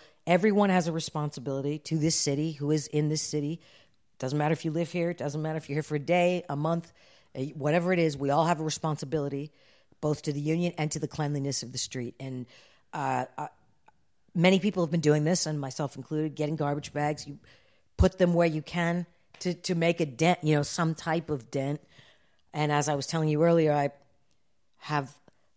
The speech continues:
thought of bringing garbage bags to hand out at my shows, but I don't want people to think I'm being pedantic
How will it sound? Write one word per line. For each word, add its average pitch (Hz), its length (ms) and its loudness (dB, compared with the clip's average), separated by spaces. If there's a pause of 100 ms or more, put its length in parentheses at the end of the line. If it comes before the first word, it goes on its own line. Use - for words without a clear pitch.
thought 185 280 8
of 156 140 2
bringing 160 280 0
garbage 156 420 2
bags 139 420 -6 (600)
to 143 100 -6
hand 139 300 -2
out 131 160 0
at 135 120 -4
my 135 120 -4
shows, 170 420 6
but 143 120 -8
I 139 80 -4
don't 151 280 -2
want 170 240 -2
people 156 420 -6 (440)
to 143 240 -4
think 143 260 -4
I'm 139 120 2
being 139 200 -2
pedantic 139 840 -2